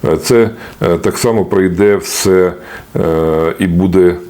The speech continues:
не буде за це, е, відповідальності, тому що вони планують далі, е, посісти знову свої посади,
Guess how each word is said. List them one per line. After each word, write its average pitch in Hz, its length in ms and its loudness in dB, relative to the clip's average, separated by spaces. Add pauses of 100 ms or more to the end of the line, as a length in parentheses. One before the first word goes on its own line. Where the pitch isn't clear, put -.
не 95 140 2
буде 92 300 2
за 87 160 -2
це, 90 260 0
е, - 720 -6
відповідальності, 98 960 0
тому 85 280 0
що - 240 0
вони 113 220 2
планують 123 600 0
далі, 139 400 0 (480)
е, 98 340 2
посісти 135 920 0 (340)
знову 104 520 2
свої 82 280 2
посади, 117 960 0